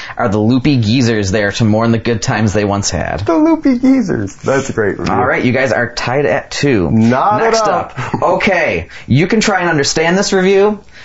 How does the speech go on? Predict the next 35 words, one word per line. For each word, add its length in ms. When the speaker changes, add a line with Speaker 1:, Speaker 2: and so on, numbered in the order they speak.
Speaker 1:
I'm 140
just 160
gonna 160
read 160
it 80
the 80
way 100
it's 160
written. 500
Speaker 2:
<laughs> 420
Speaker 1:
"A 400
human 420
crumb. 560
Yeah, 260
I 80
said 300
it. 220
That's 220
the 80
way 180
I 140
was 180
treated 580
by 220
ol' 320
Wanda 640
with 300
a, 240
the 180
turquoise 640
arm 300
strap 420
on 200
her 140
grabber. 600